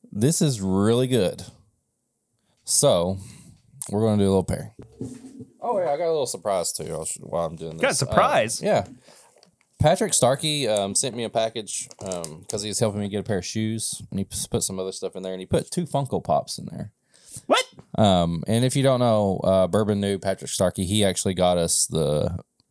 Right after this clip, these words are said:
Speaker 1: Funko Pops that we take our pictures with.
Speaker 2: Yeah.
Speaker 1: But he sent two Marvel Funko Pops, and, and he didn't say why. I think he was just sending me Funko Pops.
Speaker 2: Yeah.
Speaker 1: But in my mind, this is, like, the variants of us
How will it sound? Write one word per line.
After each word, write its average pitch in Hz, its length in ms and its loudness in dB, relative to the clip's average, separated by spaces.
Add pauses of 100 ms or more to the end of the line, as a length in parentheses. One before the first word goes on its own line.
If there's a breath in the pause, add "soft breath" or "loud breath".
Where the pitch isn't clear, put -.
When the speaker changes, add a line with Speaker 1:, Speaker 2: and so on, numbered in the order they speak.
(100)
Speaker 1:
Funko 113 260 2
Pops 98 280 2
that 90 100 2
we 80 100 -4
take 90 140 -2
our 76 80 -2
pictures 85 320 -4
with. - 100 -2
Speaker 2:
Yeah. 127 220 2 (440 loud breath)
Speaker 1:
But 147 100 2
he 156 60 0
sent - 240 0
two 170 200 2
Marvel 139 420 4
Funko 165 380 2
Pops, 165 480 2 (440 loud breath)
and, 131 220 2 (160)
and 139 340 2 (220)
he 156 100 2
didn't 190 220 2
say 165 220 4
why. 131 460 4
I 107 60 4
think 139 160 0
he 135 100 2
was 123 140 2
just - 180 2
sending 120 200 0
me 110 100 0
Funko 120 320 2
Pops. 135 380 2
Speaker 2:
Yeah. 139 240 4
Speaker 1:
But 147 340 6
in 127 160 0
my 139 220 4
mind, 202 380 0 (500 soft breath)
this 147 300 2
is, 127 180 2
like, 120 300 4 (200)
the 101 160 0
variants 104 600 2
of 90 120 0
us - 640 0